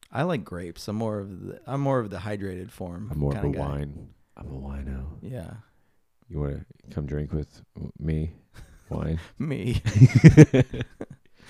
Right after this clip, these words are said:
Speaker 1: All right, let's see what else we got here. Uh, oh, yeah, I had one that I had on my phone that I took a screenshot of, but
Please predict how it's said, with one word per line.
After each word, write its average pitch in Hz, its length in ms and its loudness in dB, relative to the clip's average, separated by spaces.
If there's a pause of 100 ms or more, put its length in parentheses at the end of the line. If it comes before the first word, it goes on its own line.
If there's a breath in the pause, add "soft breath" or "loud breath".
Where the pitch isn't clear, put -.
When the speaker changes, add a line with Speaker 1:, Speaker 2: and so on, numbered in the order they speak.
(440 loud breath)
Speaker 1:
All 107 80 0 (160)
right, 87 160 -4
let's 107 160 -10
see 117 140 -4
what 104 140 0
else 98 200 -2
we 104 80 -2
got 95 260 0
here. 92 420 -4 (540)
Uh, 101 360 -6
oh, 143 80 -2
yeah, 147 180 0
I 107 40 -4
had 107 160 -4
one 107 260 -4
that 101 120 -4
I 92 80 -4
had 104 200 -4
on 92 80 -10
my 82 120 -10
phone 101 300 -6
that 85 80 -6
I 82 40 -6
took - 160 -12
a - 40 -14
screenshot - 520 -12
of, 156 260 -14
but - 260 -12